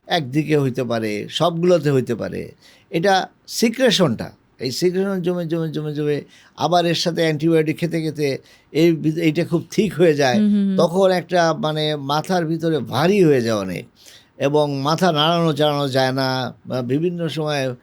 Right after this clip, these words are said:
Speaker 1: ফ্রন্টাল হেডেক হয়। হ্যাঁ, তো এই সময়, সেই ক্ষেত্রে আমরা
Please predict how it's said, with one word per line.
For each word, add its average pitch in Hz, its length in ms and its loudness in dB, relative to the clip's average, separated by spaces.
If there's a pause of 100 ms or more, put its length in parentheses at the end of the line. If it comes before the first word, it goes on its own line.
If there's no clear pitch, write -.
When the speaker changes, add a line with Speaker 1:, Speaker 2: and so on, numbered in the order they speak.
(200)
Speaker 1:
ফ্রন্টাল 185 420 4
হেডেক 147 320 4
হয়। 123 280 0 (420)
হ্যাঁ, 139 380 -2 (140)
তো 190 180 -2
এই 233 360 0
সময়, 220 520 -2
সেই 196 420 -4 (100)
ক্ষেত্রে 139 320 -4
আমরা 120 280 -6